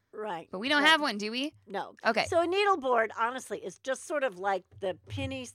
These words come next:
Speaker 1: the, the non-loop, yeah, the non-hook side of Velcro. But it's, you know, it's a board. But they're, you know, they're not very big. So if you had all this yardage,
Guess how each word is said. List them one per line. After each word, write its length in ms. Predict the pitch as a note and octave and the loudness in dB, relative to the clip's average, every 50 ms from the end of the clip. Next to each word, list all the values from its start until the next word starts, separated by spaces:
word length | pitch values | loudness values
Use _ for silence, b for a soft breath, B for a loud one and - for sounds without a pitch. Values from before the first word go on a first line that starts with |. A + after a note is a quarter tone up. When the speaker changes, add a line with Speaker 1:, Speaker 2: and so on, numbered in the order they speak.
| _ _ _ _ _ G3 | _ _ _ _ _ -8
Speaker 1:
the, 220 | G3+ G3+ F3+ D#3 - b b b b b b b b _ _ _ - - G3+ | -6 -6 -6 -6 -8 b b b b b b b b _ _ _ -20 -10 -4
the 140 | G3 G3 | -4 -2
non-loop, 880 | F#3+ G3 G#3 A3 A#3 B3 C4 C4+ C4 B3+ A#3+ A3 G#3 A3 G#4+ G#4+ G4 - _ _ _ _ _ _ _ - - - - - _ _ _ _ _ _ _ _ _ - - - | -2 0 -2 -2 0 0 -2 -2 -4 -4 -4 0 2 2 2 0 -2 -6 _ _ _ _ _ _ _ -20 -20 -20 -20 -20 _ _ _ _ _ _ _ _ _ -8 -6 -4
yeah, 200 | - A3 F#3+ B2+ - - | 0 0 -2 -2 -4 -6
the 100 | - G#3 | -6 -4
non-hook 640 | G#3 A#3+ B3 B3 B3 A#3 A3 - - E4 - - - | 0 2 2 2 0 -2 -6 -8 -6 -6 -6 -6 -8
side 600 | - - A#3+ G#3+ G3 F#3+ F#3 F#3 F3+ F#3 F3+ F#3 _ _ _ _ _ _ _ _ _ - | -10 -4 0 0 2 2 0 -2 -4 -6 -8 -10 _ _ _ _ _ _ _ _ _ -2
of 280 | G3 G3 G3 F3+ E3+ E3 | 0 2 2 2 0 -4
Velcro. 600 | D#3+ E3 G3 G3 F3+ - - - D3+ G#2+ A#2+ G3 _ _ _ _ _ _ _ _ _ _ _ _ _ _ _ - | -2 2 2 2 0 -2 -8 -10 -10 -10 -10 -16 _ _ _ _ _ _ _ _ _ _ _ _ _ _ _ -2
But 160 | A3 G3+ F#3+ | 0 0 0
it's, 180 | F#3+ F3+ - - - | 0 -4 -8 -12 -12
you 120 | C4 A#3 | -8 -8
know, 80 | F3 C#3+ | -8 -8
it's 120 | D3 - | -8 -12
a 40 | E3+ | -14
board. 400 | D3+ F3 E3 D#3 D3 C#3 D3+ - _ _ _ _ - | -12 -10 -8 -8 -8 -8 -10 -14 _ _ _ _ -8
But 140 | - - - | -8 -8 -8
they're, 140 | - A#3+ B3 C#4+ C4+ - | -10 -14 -14 -14 -18 -18
you 120 | G3+ G#3+ | -16 -16
know, 100 | A3 A#3+ A#3 | -16 -14 -14
they're 120 | G#3 G#3 G#3+ | -14 -14 -14
not 240 | A3+ B3 D4+ F4+ A3+ | -14 -14 -16 -16 -14
very 220 | A3 G#3 F3+ E3 | -14 -12 -12 -12
big. 240 | F#3+ B3 A3 D#3 - | -10 -10 -12 -12 -12
So 120 | - - | -16 -16
if 100 | F3+ - | -16 -12
you 100 | C#4 F4 | -10 -10
had 220 | A4+ A4 A#4 A#4+ A#4 | -10 -10 -8 -8 -8
all 80 | G#4 | -8
this 220 | F#4 D4 B3 A3 - | -8 -10 -16 -12 -8
yardage, 200 | A3+ G#3 A3 | -6 -4 0